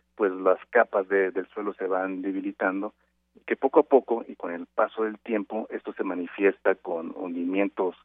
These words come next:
irregulares y en consecuencia con agrietamientos en la superficie como los que estamos viviendo el día de hoy. Hay que recordar, eh, que en varias entidades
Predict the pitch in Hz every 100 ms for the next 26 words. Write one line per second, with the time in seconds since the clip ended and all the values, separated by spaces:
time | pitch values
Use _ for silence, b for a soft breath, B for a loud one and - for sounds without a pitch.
0 | - 90 87 92 107 110 104 107 107 b
1 | b _ - 104 95 123 - 123 120 107
2 | 101 107 104 - 87 82 87 90 85 87
3 | 95 95 98 90 _ 85 82 - - 92
4 | - - - - b b _ - 90 87
5 | 87 85 - - 90 90 87 85 85 87
6 | - - 90 82 82 78 80 76 _ B
7 | B - 127 - 127 127 123 131 131 123
8 | - - 98 92 92 92 - 95 92 101
9 | 95 90 87 101 104 98 87